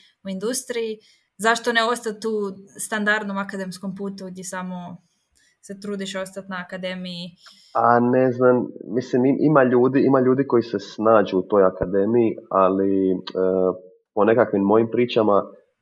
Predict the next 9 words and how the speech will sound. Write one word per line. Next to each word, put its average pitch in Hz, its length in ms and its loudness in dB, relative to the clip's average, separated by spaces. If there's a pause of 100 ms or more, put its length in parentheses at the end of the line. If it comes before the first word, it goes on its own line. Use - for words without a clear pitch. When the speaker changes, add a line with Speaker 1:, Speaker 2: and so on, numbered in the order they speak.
(280)
Speaker 2:
puno 113 220 4
sam 101 240 -2
tu 113 160 2
više 107 300 0
vidio 98 400 2
možda 95 300 0
u, 95 260 0
kod 98 180 -4
ljudi 95 280 0